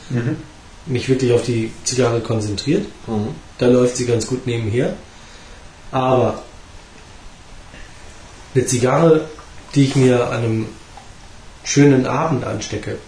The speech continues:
Speaker 3: Mhm.
Speaker 2: eventuell alleine, um mal die Seele baumeln zu lassen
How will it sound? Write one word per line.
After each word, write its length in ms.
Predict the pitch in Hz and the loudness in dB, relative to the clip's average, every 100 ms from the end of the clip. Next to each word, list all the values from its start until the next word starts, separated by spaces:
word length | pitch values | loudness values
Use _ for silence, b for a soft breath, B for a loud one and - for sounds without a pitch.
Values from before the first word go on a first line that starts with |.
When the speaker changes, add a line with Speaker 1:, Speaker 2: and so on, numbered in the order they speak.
| - | -6
Speaker 3:
Mhm. 200 | 104 98 | -2 0
Speaker 2:
eventuell 440 | 120 123 127 113 | 2 2 2 0
alleine, 580 | 113 104 113 151 170 185 - - - - - - - - - - - - - | -2 0 2 4 4 4 0 -16 -20 -20 -20 -20 -20 -14 -12 -10 -2 -2 0
um 140 | 147 131 | 0 2
mal 300 | 127 120 113 - - | 4 2 2 -8 -10
die 60 | 127 | -6
Seele 280 | 113 143 165 | 4 4 6
baumeln 420 | 143 143 147 143 | 4 6 6 4
zu 100 | 143 | 4
lassen 320 | 127 131 131 | 2 2 0